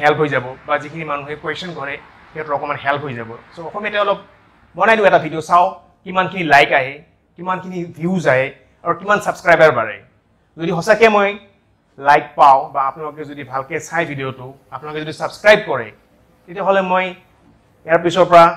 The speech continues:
মাজে মাজে অসমীয়া লেংগুৱেজতো ভিডিঅ' বনাম, আপোনালোকৰ সুবিধাৰ কাৰণে। ডুবাইত কি কি হয়, ডুবাইত কি কি নহয়, কেনেকৈ visa apply কৰিব পাৰি, কেনেকৈ কি কৰিব পাৰি, সেই বিষয়ে মই অসমীয়া বনাম। অকল ডুবাই বুলি নহয়, মোৰ যিটো main motive, গেজেটৰ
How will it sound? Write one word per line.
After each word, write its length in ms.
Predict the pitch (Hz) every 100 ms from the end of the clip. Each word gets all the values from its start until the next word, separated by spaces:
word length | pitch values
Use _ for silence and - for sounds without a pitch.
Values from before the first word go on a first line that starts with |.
| - _ _ _
মাজে 260 | 147 160 170
মাজে 220 | 170 165 175
অসমীয়া 320 | 151 175 170 170
লেংগুৱেজতো 380 | 151 151 156 165 139
ভিডিঅ' 220 | 131 127
বনাম, 200 | 117 135 190 _ _ -
আপোনালোকৰ 340 | 131 156 143 165
সুবিধাৰ 320 | 160 170 156 120
কাৰণে। 260 | 117 127 160 127
ডুবাইত 300 | 143 151 151 -
কি 80 | 165 165
কি 80 | 165
হয়, 180 | 143 147 143
ডুবাইত 240 | 135 143 -
কি 80 | 165 170
কি 80 | 165
নহয়, 320 | 123 127 131 139 _ _ _ _ _ _ _ _ _ _ _ _ _ _ _ -
কেনেকৈ 340 | 165 165 170 151
visa 160 | 139 151
apply 180 | 147 156 147
কৰিব 140 | 147 147
পাৰি, 120 | 143 147
কেনেকৈ 280 | 151 151 156 147
কি 80 | 143
কৰিব 160 | 143 143 135
পাৰি, 200 | 131 131 165 - - - -
সেই 140 | 180 180
বিষয়ে 220 | 170 170 165
মই 120 | 160
অসমীয়া 220 | 160 165 131
বনাম। 160 | 131 156 170
অকল 220 | 175 208 202 170
ডুবাই 220 | 147 190 208
বুলি 120 | 208 170
নহয়, 240 | 123 135 - _ - - - _ _ -
মোৰ 120 | 170 170
যিটো 160 | 170 170
main 140 | 165 160
motive, 240 | 151 160 160 131
গেজেটৰ 360 | 135 143 151